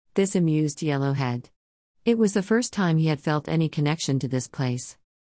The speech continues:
"We are the guardians of the galaxy," they bellowed again in unison.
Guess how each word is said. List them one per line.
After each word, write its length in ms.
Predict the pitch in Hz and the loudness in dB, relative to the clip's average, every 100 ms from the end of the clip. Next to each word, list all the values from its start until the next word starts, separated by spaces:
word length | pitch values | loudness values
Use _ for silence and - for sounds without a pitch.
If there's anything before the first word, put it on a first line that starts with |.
| _ _ _ _ _ | _ _ _ _ _
"We 160 | 214 220 | 2 4
are 120 | 202 | 4
the 100 | 170 | 0
guardians 540 | 151 147 165 143 131 | 0 0 0 0 0
of 80 | 135 | 0
the 80 | 131 | -2
galaxy," 760 | 143 139 147 151 147 139 143 _ _ _ _ _ 202 | -2 0 0 -2 -2 -4 -4 _ _ _ _ _ 0
they 120 | 196 | 0
bellowed 400 | 202 226 233 143 | 2 0 2 0
again 320 | 135 135 131 | 0 0 2
in 140 | 135 | 2
unison. 600 | 131 131 127 - 131 139 | 2 2 0 0 -2 -2